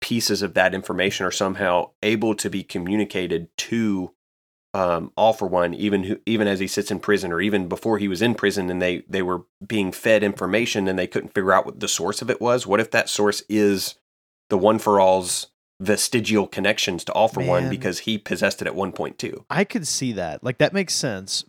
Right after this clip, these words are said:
Speaker 2: The only thing I hate about it is it's pretty much just Harry Potter and Voldemort. So,
Speaker 1: Right.
Speaker 2: I don't know. That just feels kinda cheesy to me. But I think that, like, I think you have a legitimate thought there, 'cause it makes,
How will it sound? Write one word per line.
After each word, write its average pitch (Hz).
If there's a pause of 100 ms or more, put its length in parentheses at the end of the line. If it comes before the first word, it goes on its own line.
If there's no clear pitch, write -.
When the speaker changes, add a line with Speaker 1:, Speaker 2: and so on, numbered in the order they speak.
(120)
Speaker 2:
The 131
only 151
thing 190
I 123
hate 123
about 101
it 101
is 104
it's 107
pretty 165
much 123
just -
Harry 113
Potter 104
and 87
Voldemort. 85 (460)
So, 104
Speaker 1:
Right. 104
Speaker 2:
I 143
don't 151
know. 113
That 135
just 143
feels 135
kinda 120
cheesy 104
to 95
me. 101
But 139
I 156
think 170
that, 160
like, 127
I 127
think 208
you 208
have 160
a 123
legitimate 113
thought 156
there, 104
'cause 110 (540)
it 135
makes, 131